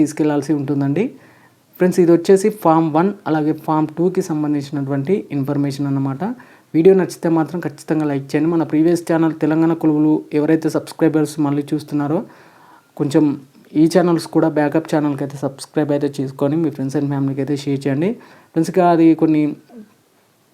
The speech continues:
మ్, టెక్నికల్ ఇష్యూస్ వల్ల అయితే, అంటే నా Gmail అనేది రిట్రీవ్ అవ్వలేదు, ఆ పాస్వర్డ్ సంబంధించిన కొన్ని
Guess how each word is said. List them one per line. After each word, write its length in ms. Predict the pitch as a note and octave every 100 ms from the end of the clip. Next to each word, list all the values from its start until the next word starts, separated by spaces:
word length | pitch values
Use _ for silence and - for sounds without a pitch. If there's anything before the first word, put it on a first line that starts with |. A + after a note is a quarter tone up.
| _ - C#3
మ్, 280 | C3+ C3 C3 -
టెక్నికల్ 360 | C#3+ F#3 F3+ E3+
ఇష్యూస్ 260 | E3 E3 - D#3
వల్ల 120 | D3+ D3
అయితే, 140 | D#3 D#3 D3
అంటే 140 | D3 D3 C#3+
నా 60 | C#3
Gmail 300 | D3 D#3 E3 D#3
అనేది 220 | D3+ D#3 C#3+
రిట్రీవ్ 320 | B2+ - D3 C#3
అవ్వలేదు, 440 | C#3 C#3+ C3+ C#3 D#3+
ఆ 20 | D#3
పాస్వర్డ్ 360 | C3+ C#3 C#3+ C3+
సంబంధించిన 440 | C#3 C3+ C3+ C3+ C3+ C#3 C#3 - _
కొన్ని 160 | C#3+